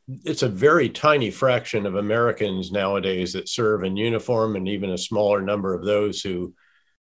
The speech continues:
have served in close combat. Uh, and clearly there are issues. Uh, war does change everyone who participates in that. I,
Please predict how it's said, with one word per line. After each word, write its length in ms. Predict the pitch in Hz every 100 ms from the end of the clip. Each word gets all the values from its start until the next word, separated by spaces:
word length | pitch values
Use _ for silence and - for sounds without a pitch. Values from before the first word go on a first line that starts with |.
| _ _
have 180 | - 101
served 460 | - 127 120 120 101
in 160 | 101
close 360 | 95 117 113 101
combat. 680 | - 127 123 98 85 87 - _ _ _ _ _ -
Uh, 280 | 113 117 110
and 240 | 127 123
clearly 480 | - 175 190 165 131
there 280 | 113 123 131
are 220 | 131 139
issues. 580 | 135 151 - 104 85 -
Uh, 260 | 101 98 104
war 340 | 104 120 135
does 320 | 127 127 127 127
change 460 | - 127 120 107
everyone 680 | - 123 127 120 107 104 101
who 300 | 95 107 101
participates 880 | - 98 - 104 - 85 95 82 -
in 180 | 92 82
that. 220 | 82 85
I, 160 | 101